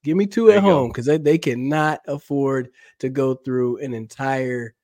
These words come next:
Speaker 1: uh, World Series without winning a game at home, especially 'cause they got home field advantage. But you know what? You can bet about this.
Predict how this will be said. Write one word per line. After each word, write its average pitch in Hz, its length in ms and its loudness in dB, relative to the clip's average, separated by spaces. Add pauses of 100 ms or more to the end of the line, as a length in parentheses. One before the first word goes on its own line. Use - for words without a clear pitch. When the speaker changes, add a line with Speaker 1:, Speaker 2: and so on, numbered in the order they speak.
(240)
Speaker 1:
uh, 110 340 -12 (200)
World 135 380 -2
Series 98 360 -6
without 101 360 -10 (140)
winning 113 580 -10
a 120 80 -12
game 113 280 -8
at 117 80 -6
home, 143 220 2
especially 185 300 2
'cause 160 120 2
they 156 100 0
got 147 180 -2
home 151 200 -2
field 147 200 0
advantage. 135 480 2
But 156 240 6 (300)
you 156 100 2
know 185 80 8
what? 175 120 8
You 175 100 -4
can 123 160 -4
bet 175 180 0
about 107 280 -8
this. - 320 -20